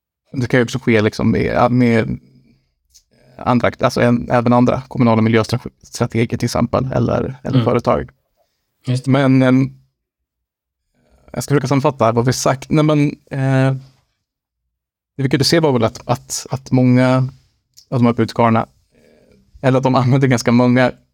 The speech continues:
Speaker 1: eh, metoder rättare sagt, för miljöbildning.
Speaker 2: Mm. Mm.
Speaker 1: Eh, och vi
Speaker 2: Just
Speaker 1: tyckte
Speaker 2: det.
Speaker 1: väl att, att syftet oftare var att skapa någon slags, ja, men, medvetenhet eller känslomässigt engagemang,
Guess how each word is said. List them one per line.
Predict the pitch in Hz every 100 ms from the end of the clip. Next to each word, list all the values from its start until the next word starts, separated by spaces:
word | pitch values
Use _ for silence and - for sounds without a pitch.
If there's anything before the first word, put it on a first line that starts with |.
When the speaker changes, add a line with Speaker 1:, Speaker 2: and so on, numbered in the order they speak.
| -
Speaker 1:
eh, | 120 -
metoder | 131 135 151 127 95
rättare | 101 123
sagt, | - - _ -
för | 135 120
miljöbildning. | 110 104 - - 120 - - _ _ _ _ _ _ _
Speaker 2:
Mm. | 123 110
Mm. | 113
Speaker 1:
Eh, | 117
och | 113
vi | 120
Speaker 2:
Just |
Speaker 1:
tyckte | 143 117
Speaker 2:
det. |
Speaker 1:
väl | 113
att, | 110 - -
att | 123 - -
syftet | - 120 127 - 120 - - -
oftare | 131 - - - 139
var | 127 104 104
att | -
skapa | - 110 - -
någon | 123
slags, | - 123 - - _
ja, | -
men, | 107 104
medvetenhet | 127 120 123 120 120 135 139 - - -
eller | 120 110
känslomässigt | - 117 - 123 120 - -
engagemang, | 110 110 - 123 139 147 160